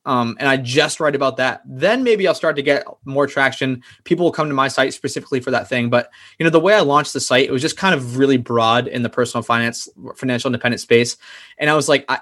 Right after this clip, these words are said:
unless I put an ungodly amount of effort into this thing, I'm not going to start eking out and ranking, like, page ranking for above the competition."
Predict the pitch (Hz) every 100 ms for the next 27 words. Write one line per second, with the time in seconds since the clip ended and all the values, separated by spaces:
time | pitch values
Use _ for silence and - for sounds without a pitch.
0 | 170 156 180 202 233 214 185 - 143 135
1 | 139 156 143 131 131 131 139 127 127 117
2 | 127 131 135 139 - 135 135 127 151 135
3 | 135 131 127 123 - 120 - - 143 143
4 | 131 123 123 135 120 131 135 123 120 120
5 | 120 131 139 131 123 117 113 113 - 120
6 | - 123 117 - 113 117 117 117 - 127